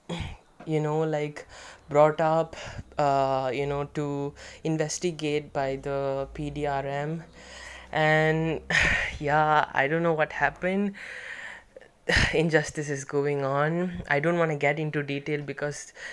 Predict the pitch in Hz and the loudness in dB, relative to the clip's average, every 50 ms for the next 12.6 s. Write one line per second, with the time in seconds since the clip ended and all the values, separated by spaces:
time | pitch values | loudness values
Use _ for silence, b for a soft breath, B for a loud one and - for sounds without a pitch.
0 | B B B - 160 156 185 175 - - 190 190 185 - 151 143 147 156 165 165 | B B B -4 -2 -2 -2 -2 -2 0 0 0 2 2 0 0 0 0 -2 -4
1 | 151 147 147 156 160 - - - 226 240 247 233 180 156 160 156 147 - - B | -2 0 0 0 0 0 0 0 0 0 0 -2 0 4 6 6 6 4 -2 B
2 | B B B B B B B B B B B B 156 170 165 214 214 - - 185 | B B B B B B B B B B B B 2 2 2 2 0 0 2 2
3 | 175 170 160 160 - - 160 156 160 165 165 165 160 160 156 - - 160 - - | 2 2 2 0 0 2 2 4 4 4 2 2 0 -2 -2 -2 0 0 0 0
4 | - - 160 165 - - - 185 160 - - 151 151 156 151 - - 143 147 147 | 0 2 0 0 0 -2 -4 -4 -2 -2 -2 0 0 0 -2 0 0 -2 -2 -2
5 | - - 165 160 151 - - - - - - 160 151 156 156 156 160 160 - - | -4 -4 -2 -2 0 0 -2 -2 -4 -4 -2 -2 0 0 0 -2 -2 -4 -4 -2
6 | - 147 143 143 139 139 139 139 139 143 143 143 147 147 143 - - - - 156 | -2 0 0 0 0 -2 -2 -2 -4 -4 -6 -6 -6 -8 -10 -12 -12 -8 -8 -6
7 | 151 - - - - 156 156 156 165 175 180 196 190 170 165 160 156 151 156 156 | -4 -4 -6 -6 -4 -4 -2 -2 0 0 0 0 0 0 0 0 0 0 -2 -2
8 | 160 165 160 165 165 165 165 B B B B B B B B B B - - - | -2 -2 0 -2 -2 -4 -6 B B B B B B B B B B -10 -10 -10
9 | - - - 151 151 156 175 196 214 202 170 - _ _ _ _ _ - 147 156 | -8 -4 -2 0 0 0 0 -2 -2 -2 -6 -10 _ _ _ _ _ -2 0 0
10 | 160 190 208 208 190 143 - - 143 143 147 147 - - 143 143 143 143 147 151 | 2 2 0 0 -2 -2 0 4 6 6 6 4 0 -4 -4 -4 -4 -4 -4 -2
11 | 151 156 156 156 156 156 151 156 156 151 - - - - 139 143 147 151 147 - | -2 -2 -2 -2 -2 -2 -2 -4 -4 -6 -8 -8 -6 -4 -6 -6 -6 -6 -8 -4
12 | - 139 139 139 139 139 139 139 139 139 135 - | -4 -2 -2 0 0 0 0 0 -2 -4 -6 -10